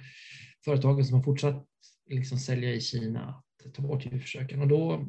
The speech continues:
ja, men jag skulle säga så att det, då finns det egentligen ingen marknad kvar i, eh, på den här planeten, eh, som, som hindrar företag från att sluta med djurförsök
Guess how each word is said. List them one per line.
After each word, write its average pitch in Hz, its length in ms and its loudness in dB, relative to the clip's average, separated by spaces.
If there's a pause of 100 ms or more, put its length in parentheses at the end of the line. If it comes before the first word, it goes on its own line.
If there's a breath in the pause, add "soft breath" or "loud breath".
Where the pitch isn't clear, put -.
(100)
ja, 160 160 0
men 147 120 4
jag 139 120 6
skulle 147 120 0
säga 135 160 0
så 131 100 -4
att 123 100 -4
det, 135 240 4
då 143 440 2
finns 143 320 -4
det 139 80 -6
egentligen 110 260 -6
ingen 117 340 -2
marknad 117 400 -8
kvar 143 460 0
i, 113 800 -6
eh, 113 280 -10
på 139 80 -6
den 123 140 -2
här 123 80 0
planeten, - 600 0 (180)
eh, 123 380 4
som, 131 580 4 (260)
som 123 380 2
hindrar 131 800 6 (720)
företag 123 500 0
från 147 300 2
att 113 140 -2
sluta 139 460 0
med 131 380 -2 (220)
djurförsök 127 600 -8